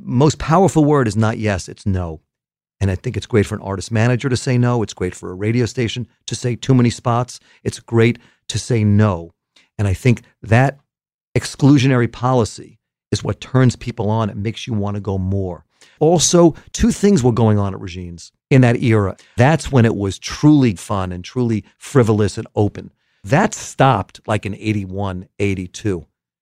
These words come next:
That's a major portion of New York culture and society, and obviously around the world also. And I think affluence changed.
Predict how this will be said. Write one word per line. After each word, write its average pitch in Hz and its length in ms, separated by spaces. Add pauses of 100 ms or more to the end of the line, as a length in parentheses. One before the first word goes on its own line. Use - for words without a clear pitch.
(160)
That's 165 160
a 131 60
major 110 680
portion 120 400
of 101 180 (160)
New 113 160
York 110 260
culture 113 420
and 98 140
society, 95 540
and 123 120
obviously 104 420
around 87 220
the 90 40
world 95 300
also. 165 380 (480)
And 113 100
I 117 60
think - 280
affluence 123 500
changed. 95 500